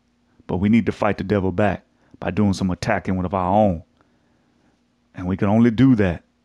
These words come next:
if we're in Jesus Christ. Amen. You know, I would love to continue with this message, but I have run out of time for today.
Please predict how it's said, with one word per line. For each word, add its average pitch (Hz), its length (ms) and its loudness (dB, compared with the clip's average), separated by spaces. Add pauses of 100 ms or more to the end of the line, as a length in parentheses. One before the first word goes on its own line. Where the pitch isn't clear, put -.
(200)
if 90 220 -6
we're 87 240 -6 (220)
in 110 480 2 (300)
Jesus 87 640 -6 (160)
Christ. - 580 -10 (720)
Amen. 90 800 -2 (840)
You 90 100 -12
know, 90 140 -6
I 95 40 0
would 92 200 -2
love 107 240 2
to 101 80 -6
continue 113 480 0
with 101 120 -4
this 95 200 -6
message, 139 500 -2 (640)
but 98 160 -4
I 117 160 2
have 101 200 0
run 95 160 -2
out 90 160 -2
of 87 100 -10
time 95 340 -2
for 92 200 -6
today. 113 500 0